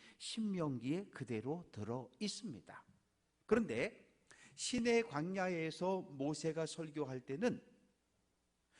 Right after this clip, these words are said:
출애굽 일 세대들이 설교를 들었어요. 그리고 사십 년이 지났습니다.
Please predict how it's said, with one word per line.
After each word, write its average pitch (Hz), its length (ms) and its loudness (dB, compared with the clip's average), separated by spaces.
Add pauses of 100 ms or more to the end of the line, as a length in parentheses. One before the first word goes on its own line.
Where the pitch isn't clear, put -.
(120)
출애굽 233 580 0
일 180 240 -2
세대들이 175 840 -2 (260)
설교를 135 760 -4 (120)
들었어요. 107 520 -10 (1160)
그리고 170 300 4
사십 185 420 0
년이 185 340 -2
지났습니다. 147 760 -2